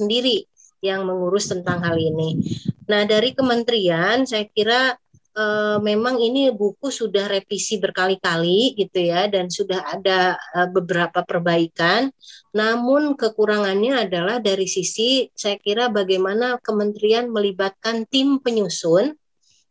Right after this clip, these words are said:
eh, tim penyusun buku ajar yang memang kesadaran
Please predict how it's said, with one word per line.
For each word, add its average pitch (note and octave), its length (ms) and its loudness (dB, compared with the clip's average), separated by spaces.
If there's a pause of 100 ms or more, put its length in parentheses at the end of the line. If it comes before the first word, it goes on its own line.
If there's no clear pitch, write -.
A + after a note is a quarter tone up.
(160)
eh, G3 320 0
tim C4 240 -2
penyusun A#3 560 0
buku G#3 160 0
ajar F3+ 680 -2
yang A#3+ 320 -2
memang B3+ 440 2 (460)
kesadaran F#3 880 -4